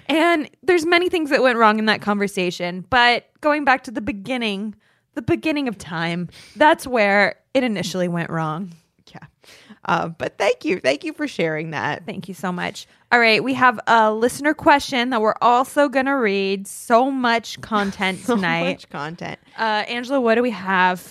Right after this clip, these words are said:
Speaker 1: from the mailbox?
Speaker 2: Okay. Our question this week is from our listener,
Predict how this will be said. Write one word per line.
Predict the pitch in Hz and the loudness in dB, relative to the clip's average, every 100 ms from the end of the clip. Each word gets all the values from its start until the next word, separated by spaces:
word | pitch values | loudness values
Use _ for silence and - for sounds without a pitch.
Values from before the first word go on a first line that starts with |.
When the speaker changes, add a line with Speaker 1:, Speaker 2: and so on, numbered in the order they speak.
| - | -20
Speaker 1:
from | - 185 180 175 175 180 175 _ _ - | -12 -6 -4 -6 -8 -10 -12 _ _ -14
the | 196 | -8
mailbox? | 214 254 135 - 131 _ 196 | -6 -8 -12 -16 -20 _ 0
Speaker 2:
Okay. | 220 220 - | 2 2 0
Our | - 175 175 | 2 4 2
question | - 196 - 196 | 0 -2 -2 -6
this | 190 | -4
week | 196 - | -6 -4
is | 185 - | -6 -4
from | 185 | -2
our | 180 185 | -2 -2
listener, | 180 - 185 | -4 -4 -8